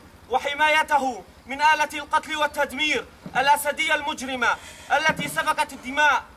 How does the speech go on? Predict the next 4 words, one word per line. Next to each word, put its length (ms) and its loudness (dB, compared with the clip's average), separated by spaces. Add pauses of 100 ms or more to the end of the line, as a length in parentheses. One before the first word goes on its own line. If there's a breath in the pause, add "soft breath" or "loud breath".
(140)
ولاحقت 640 0
الأحرار 560 4 (220)
وهدمت 540 -2
المنازل 720 2